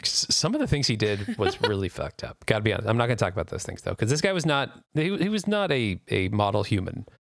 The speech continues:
Speaker 1: for a while there. But some of the things he did was, like, he would trick people.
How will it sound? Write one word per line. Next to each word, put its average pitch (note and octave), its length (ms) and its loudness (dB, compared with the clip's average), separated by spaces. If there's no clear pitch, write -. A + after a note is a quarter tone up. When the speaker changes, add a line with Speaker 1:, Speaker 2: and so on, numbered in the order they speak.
Speaker 1:
for F#2 180 0
a F2+ 60 2
while F2+ 440 0
there. - 400 -2
But B2 220 0
some F3+ 160 0
of F#3 60 0
the D3+ 60 0
things D3+ 140 0
he D3 60 2
did A2 260 0
was, G2 460 0
like, F2+ 180 2
he G2+ 120 -4
would F#2 120 0
trick D3 200 0
people. - 300 -4